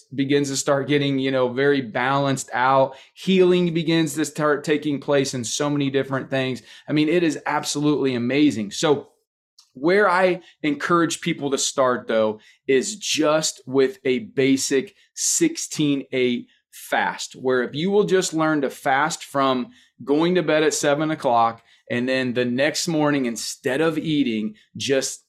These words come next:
you know, having some water with lemon and then some clean black coffee, and allow the first three or four hours of your day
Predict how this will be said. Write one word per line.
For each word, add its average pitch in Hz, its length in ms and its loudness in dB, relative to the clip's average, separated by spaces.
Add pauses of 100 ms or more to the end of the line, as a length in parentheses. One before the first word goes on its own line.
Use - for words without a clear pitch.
(100)
you 123 140 -6
know, 113 140 -2
having 139 440 -2
some 147 260 -2
water 143 360 4
with 151 160 2
lemon 135 420 0
and 123 160 -2
then 127 200 -2
some 135 260 -2
clean 151 540 0
black 143 320 0
coffee, 131 440 0
and 139 140 -4
allow 131 440 2
the 190 140 0
first 156 420 -2
three 156 220 0
or 156 60 2
four 147 260 2
hours 139 380 4
of 135 140 -2
your 143 180 2
day 113 420 2